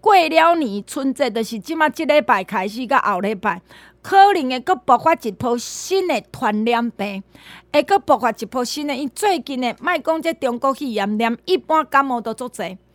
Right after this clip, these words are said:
最近连一般感冒都足侪，所以胃肠感冒着，感冒甲落屎、落甲稀咧咧嘛，真侪。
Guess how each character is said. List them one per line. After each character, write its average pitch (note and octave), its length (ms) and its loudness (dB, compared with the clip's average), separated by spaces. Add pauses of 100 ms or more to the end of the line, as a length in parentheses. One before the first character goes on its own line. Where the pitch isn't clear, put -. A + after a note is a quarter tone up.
(380)
最 G4+ 220 2
近 D4+ 220 -6
连 B3+ 260 2
一 F#4+ 140 6
般 D#4+ 260 4
感 D4+ 220 6
冒 C4+ 180 0
都 A#3 140 -6
足 B3+ 160 -4
侪， G#3 200 -4
所 A3 160 -6
以 F4+ 180 -4
胃 C4 180 -4
肠 B3 240 -4
感 D#4+ 200 4
冒 C#4+ 200 0
着， G#3+ 180 0 (140)
感 E4 120 2
冒 C#4+ 200 0
甲 D4 140 2
落 D#4 280 2
屎、 C#4 480 -2 (100)
落 D#4 220 2
甲 D4 200 2
稀 B3 260 -8
咧 C4+ 160 2
咧 A3 100 -4
嘛， F#3+ 180 -8
真 G3 280 -4
侪。 F#3+ 280 -2